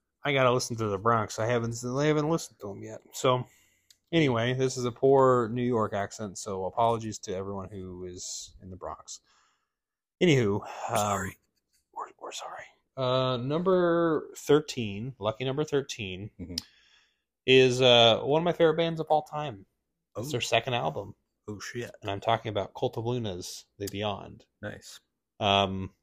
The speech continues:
Speaker 1: yeah, Cult of Luna, as I've probably already gushed enough about when we talked about, uh, albums of the year,
Speaker 2: Mm-hmm.
Speaker 1: um, last year. Man, I love this band. Like, and every time I listen to them,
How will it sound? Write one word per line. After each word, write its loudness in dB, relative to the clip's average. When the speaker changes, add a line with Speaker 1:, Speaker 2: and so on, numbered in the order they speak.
Speaker 1:
yeah, 0
Cult 2
of 4
Luna, 2
as -4
I've 0
probably 4
already 0
gushed -6
enough -6
about -8
when -10
we -10
talked -6
about, -8
uh, -12
albums -8
of -10
the -10
year, -8
Speaker 2:
Mm-hmm. -6
Speaker 1:
um, -8
last 0
year. -10
Man, 4
I 4
love 2
this -8
band. -14
Like, -12
and -10
every -2
time -2
I 2
listen -2
to -6
them, -6